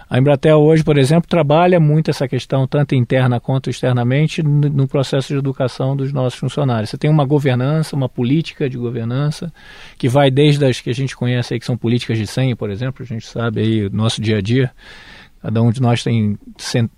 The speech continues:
dezenas de senhas, a gente sabe que cada uma gera uma política, mas você te-, de-, trabalha essa questão,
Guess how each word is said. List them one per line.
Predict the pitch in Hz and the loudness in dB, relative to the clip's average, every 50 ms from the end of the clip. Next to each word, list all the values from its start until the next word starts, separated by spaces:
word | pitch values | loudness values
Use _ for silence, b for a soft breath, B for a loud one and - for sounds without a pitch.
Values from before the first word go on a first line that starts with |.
| _ - | _ -2
dezenas | 123 123 117 107 127 147 151 147 135 117 | 2 2 2 4 4 4 4 2 2 0
de | 120 117 | -4 -6
senhas, | 107 - - 139 139 143 147 147 147 151 | -8 -4 0 2 2 4 4 4 2 2
a | 147 131 | 0 0
gente | 143 131 123 | 0 -2 -2
sabe | - - 135 127 131 | -2 0 -2 -2 0
que | - | 0
cada | - 127 120 123 | 0 0 2 4
uma | 131 135 127 123 | 4 4 4 4
gera | - - 120 113 120 120 123 120 | 2 0 0 2 4 4 4 4
uma | 120 117 110 | 2 0 0
política, | - - 123 131 147 143 - - - 143 | 0 0 2 2 2 0 -2 -2 -2 0
mas | 139 131 123 | 0 0 0
você | 139 131 120 - 156 | -2 -4 -4 -4 -4
te-, | 139 101 104 151 151 143 | -6 -4 -6 -6 -6 -4
de-, | 127 131 - - - | -6 -6 -8 -8 -8
trabalha | - 127 123 127 139 151 160 165 | -6 -6 -4 -2 -2 -2 -2 -2
essa | 151 - 131 | -4 -6 -8
questão, | - 120 110 - - 135 151 165 170 165 | -8 -8 -6 -4 -2 0 2 2 2 0